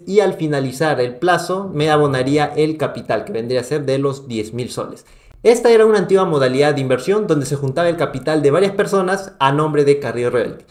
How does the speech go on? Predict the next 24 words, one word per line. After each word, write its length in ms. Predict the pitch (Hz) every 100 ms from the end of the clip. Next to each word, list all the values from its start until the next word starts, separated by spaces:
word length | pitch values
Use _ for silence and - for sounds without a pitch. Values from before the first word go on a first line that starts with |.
| _ -
Obviamente 420 | 226 214 196 196
el 80 | 151
riesgo 220 | 170 170
era 100 | 160
mayor, 440 | 156 147 185 -
ya 180 | 135 160
que 80 | 165
si 120 | 160
en 100 | 135
algún 220 | 135 175
caso 280 | 170 147 -
la 80 | 107
empresa 380 | 107 135 135 131
quebraba, 360 | 117 113 131
me 140 | 151 110
refiero 320 | 117 123 120
por 140 | 107
ejemplo 260 | 107 117 117
a 80 | 110
Carrillo 320 | 110 117 127
Realty, 460 | 131 127 123 185 185 - -
podría 420 | 143 147 165 147
haber 260 | 139 160
problemas. 560 | 139 143 190 104 104 -